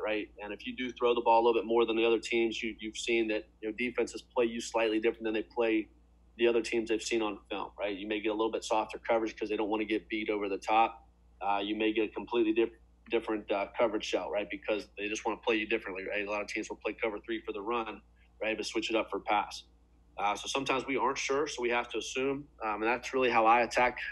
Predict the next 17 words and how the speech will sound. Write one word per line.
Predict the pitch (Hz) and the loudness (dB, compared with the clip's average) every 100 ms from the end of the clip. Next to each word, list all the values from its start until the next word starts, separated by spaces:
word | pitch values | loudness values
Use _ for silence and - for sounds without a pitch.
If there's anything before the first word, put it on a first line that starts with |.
| - - | -10 -6
um, | 98 101 104 | 0 0 0
a | 107 | 0
defense | 113 120 123 117 | 2 2 2 2
or | 113 | 0
kinda, | 110 113 107 - _ - - _ _ - - - | 2 0 0 -4 _ -20 -20 _ _ -20 -18 -2
um, | 110 110 104 113 - | 4 4 2 -8 -4
you | |
know, | 104 101 98 | 0 0 0
uh, | 98 98 - - | 0 -2 -4 0
play | 120 | 2
poker | 113 123 120 127 | 4 6 6 6
with | 120 | 4
them | 113 | 6
early | 117 117 113 | 4 6 6
on, | 131 117 110 - - - - | 6 4 2 -6 -16 -14 -6
right? | 104 110 | 0 2
Is, | 107 104 | 0 -4